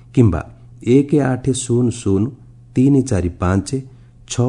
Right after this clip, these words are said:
ସାତ ସାତ ଶୂନରେ ଯୋଗାଯୋଗ କରିବାକୁ କୃଷି ଓ କୃଷକ ସଶକ୍ତିକରଣ ବିଭାଗ ପକ୍ଷରୁ କୁହାଯାଇଛି। ସରକାରୀ କାର୍ଯ୍ୟରେ ଓଡ଼ିଆ ଭାଷାର ବ୍ୟବହାର ପାଇଁ ଦୁଇଦିନିଆ ପ୍ରଶିକ୍ଷଣ ଶିବିର ଆରମ୍ଭ ହୋଇଛି।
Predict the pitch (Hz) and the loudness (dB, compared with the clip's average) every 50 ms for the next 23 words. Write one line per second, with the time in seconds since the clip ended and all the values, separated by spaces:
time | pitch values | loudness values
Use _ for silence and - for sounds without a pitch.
0 | 135 139 - - - 113 110 110 - 110 - - 107 107 110 110 104 95 - - | -2 -4 -6 -4 -2 -2 -2 -2 -2 -4 -4 -2 -4 -4 -2 -4 -4 -6 -2 0
1 | 135 143 143 120 92 82 - - - - - - - - - 87 98 98 101 113 | 2 2 2 2 0 -2 -8 -12 -18 -20 -20 -20 -20 -16 -4 -2 0 2 2 2
2 | 107 104 98 95 87 - 98 92 101 101 110 110 110 131 131 135 127 - 117 113 | 2 2 0 0 -2 -2 -2 -2 0 0 -2 -2 0 -2 -2 -2 -2 -4 -4 -4
3 | - - - 139 131 131 131 113 104 - - 127 123 - 123 - - 101 - - | -4 -4 -2 -2 -2 -2 -2 -4 -4 -2 -4 -4 -4 -2 -4 -4 -4 -6 -2 -2
4 | 123 120 120 - 110 - 101 92 87 82 82 80 92 98 110 127 - 135 131 - | -4 -4 -4 -6 -4 -2 0 0 0 0 0 -2 0 -2 -2 -2 -2 -4 -4 -4
5 | - - 82 80 - - - - - - - - - - - - 95 85 80 82 | -6 -6 -6 -6 -10 -16 -20 -20 -20 -20 -20 -20 -20 -18 -6 -4 -2 -2 -2 -2
6 | 82 82 - - - - - - - - - - - - - - - - - - | -4 -4 -6 -6 -8 -8 -8 -14 -20 -20 -20 -20 -20 -20 -20 -20 -20 -20 -20 -20
7 | - - - - - - - - - - - - - - - 139 131 151 165 - | -20 -20 -20 -20 -20 -20 -20 -20 -20 -20 -20 -16 -8 -2 2 4 4 4 4 4
8 | 185 180 180 175 - 117 101 95 95 131 127 139 147 135 113 101 104 110 117 110 | 2 2 2 2 0 0 0 2 2 2 4 4 4 4 4 4 2 2 2 2
9 | 90 82 87 87 - - 110 107 120 117 101 87 82 85 92 92 92 95 92 - | 0 0 -2 -2 -2 -2 0 0 0 0 0 0 0 0 0 0 -2 -2 -2 -2
10 | 113 117 123 113 95 - 95 98 95 104 107 107 107 104 - - 92 85 - - | -2 -2 0 0 0 0 0 0 2 2 2 2 2 0 -2 -4 -6 -6 -6 -8
11 | 107 - - 110 101 87 82 - - 85 82 82 87 95 110 107 90 82 76 78 | -10 -6 -2 -2 -2 -2 -2 -4 -6 -6 -4 -4 -4 -4 -4 -4 -4 -4 -4 -6
12 | 82 80 - - - | -8 -8 -6 -6 -8